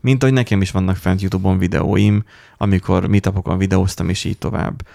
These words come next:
Akkor azt majd más reklámért cserébe nézi meg. Oké, a YouTube tárolja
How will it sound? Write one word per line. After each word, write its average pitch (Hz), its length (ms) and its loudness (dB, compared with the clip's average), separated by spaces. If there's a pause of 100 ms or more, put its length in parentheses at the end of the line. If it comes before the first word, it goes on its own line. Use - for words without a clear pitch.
(300)
Akkor 101 300 0
azt 110 220 0
majd 110 460 2
más 101 440 0
reklámért 98 920 2
cserébe 95 400 0
nézi 90 300 -2
meg. 127 220 2
Oké, - 240 0
a 117 40 2
YouTube 98 300 0 (100)
tárolja 107 480 2